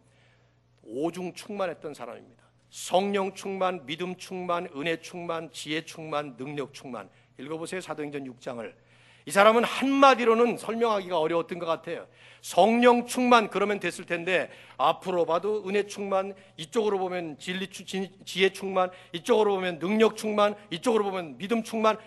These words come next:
어디를 돌아봐도 충만한 그런 사람이었어요. 위대한 하나님의 사람이었고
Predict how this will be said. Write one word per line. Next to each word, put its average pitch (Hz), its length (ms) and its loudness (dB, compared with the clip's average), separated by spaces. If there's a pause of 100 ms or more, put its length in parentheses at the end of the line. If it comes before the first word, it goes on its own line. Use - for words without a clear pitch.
(760)
어디를 285 600 10
돌아봐도 277 520 10
충만한 233 600 4
그런 165 200 -6
사람이었어요. 123 560 -10 (360)
위대한 330 520 12
하나님의 262 380 6
사람이었고 165 680 -2